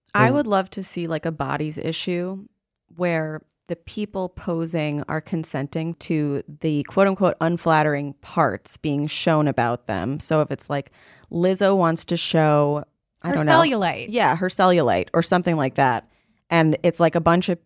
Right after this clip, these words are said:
Speaker 1: stars with cellulite and they're showing it and they're talking about, "This is when I first saw my cellulite and this is what it meant to me," and na, na, na. Like, that would be fun because that would be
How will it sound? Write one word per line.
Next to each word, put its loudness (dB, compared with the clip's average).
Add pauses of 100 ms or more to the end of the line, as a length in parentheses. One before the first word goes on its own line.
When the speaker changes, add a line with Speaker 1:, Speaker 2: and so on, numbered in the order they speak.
Speaker 1:
stars 2
with 0
cellulite 2
and 2
they're 2
showing 2
it 0
and -2
they're 0
talking 0
about, 2
"This 2
is 0
when 2
I 0
first -4
saw 4
my 2
cellulite 2
and 0
this 0
is -4
what 2
it -2
meant 2
to 4
me," 2
and 2
na, 2
na, 2
na. 2
Like, 2 (240)
that 2
would 2
be -2
fun 0
because 2
that 4
would 0
be 0